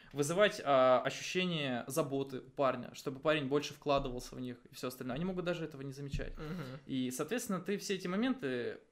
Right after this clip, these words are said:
Speaker 1: уже на инстинктивном уровне начинаешь ощущать, и тебе проще с женщинами выстраивать отношения.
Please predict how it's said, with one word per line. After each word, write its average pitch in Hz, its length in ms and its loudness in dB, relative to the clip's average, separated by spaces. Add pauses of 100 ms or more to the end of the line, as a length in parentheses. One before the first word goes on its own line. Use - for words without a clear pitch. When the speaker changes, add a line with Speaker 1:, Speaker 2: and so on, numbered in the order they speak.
(140)
Speaker 1:
уже 156 240 -2
на 160 200 0
инстинктивном 156 800 -2
уровне 120 240 -2
начинаешь 117 440 -8
ощущать, - 520 -8
и 131 80 -10
тебе 151 200 -8
проще 180 360 -2
с 127 60 -10
женщинами 127 540 -4
выстраивать 123 520 -2
отношения. 127 540 -8